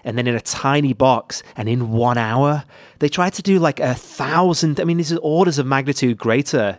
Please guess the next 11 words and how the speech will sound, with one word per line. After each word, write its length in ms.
difficulty, 720
and 400
they 100
just 260
set 240
themselves 460
up 120
to 100
fail. 440
The 120
way 380